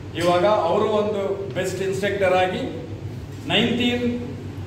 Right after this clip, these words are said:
ನೈಂಟಿ ಸಿಕ್ಸ್ ಅಲ್ಲಿ ಯು ಕೆ ಜಿ ಅಲ್ಲಿ Akash ಕರಾಟೆ ಕ್ಲಾಸ್‌ಗೆ join ಮಾಡಿದ್ರು. ಆವತ್ತಿಂದ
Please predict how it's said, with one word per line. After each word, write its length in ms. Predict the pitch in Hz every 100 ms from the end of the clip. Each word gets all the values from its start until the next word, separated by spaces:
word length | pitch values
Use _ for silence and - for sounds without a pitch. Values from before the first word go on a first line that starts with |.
| - 143
ನೈಂಟಿ 440 | 190 233 - -
ಸಿಕ್ಸ್ 260 | 233 - -
ಅಲ್ಲಿ 540 | 233 233 254 - - - - 190
ಯು 140 | 254
ಕೆ 340 | 294 277 247
ಜಿ 60 | 240
ಅಲ್ಲಿ 200 | 240 247
Akash 460 | 254 - 233 220 214
ಕರಾಟೆ 300 | 185 185 196
ಕ್ಲಾಸ್‌ಗೆ 420 | 196 175 175 175
join 320 | 170 156 147
ಮಾಡಿದ್ರು. 320 | 139 - - - - - - - - - - - - - - - - - - - - - - - - - - - - - - - -
ಆವತ್ತಿಂದ 600 | 214 233 240 240 233 233